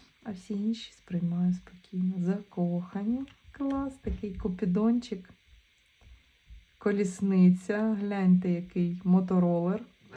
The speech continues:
<laughs> Клас. Маг. Якийсь він трошки переляканий. Ай, ну, дуже няшна колода, дуже класно. Цікаво, як вона буде працювати. Блазень.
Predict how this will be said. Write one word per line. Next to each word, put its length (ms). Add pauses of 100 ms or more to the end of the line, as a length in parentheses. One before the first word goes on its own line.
<laughs> 460
Клас. 720 (1800)
Маг. 680 (100)
Якийсь 340
він 100
трошки 360
переляканий. 840 (380)
Ай, 220
ну, 180
дуже 300
няшна 420
колода, 400
дуже 260
класно. 340
Цікаво, 420
як 180
вона 140
буде 220
працювати. 560 (1120)
Блазень. 760